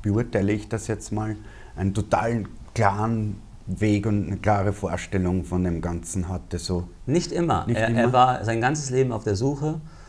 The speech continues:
Speaker 2: und er hat, glaube ich, sehr, sehr gute Jahre gehabt. Und er hat aber auch Jahre gehabt, wo er,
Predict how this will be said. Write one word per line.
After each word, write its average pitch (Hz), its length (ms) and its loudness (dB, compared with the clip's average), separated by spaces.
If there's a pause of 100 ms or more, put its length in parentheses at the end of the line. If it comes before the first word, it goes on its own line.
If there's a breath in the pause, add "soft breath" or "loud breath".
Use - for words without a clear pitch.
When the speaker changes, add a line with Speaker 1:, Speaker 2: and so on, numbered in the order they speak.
(260 loud breath)
Speaker 2:
und 110 200 -2
er 113 140 0
hat, 120 340 -2 (140)
glaube 117 260 0
ich, 110 160 -4
sehr, 110 300 2
sehr 110 220 2
gute 135 260 -4
Jahre 123 320 0
gehabt. 139 460 -8 (480 soft breath)
Und 123 180 0
er 113 100 4
hat 123 100 2
aber 123 200 0
auch 113 100 -2
Jahre 110 300 2
gehabt, 104 320 -2
wo 110 140 2
er, 104 200 0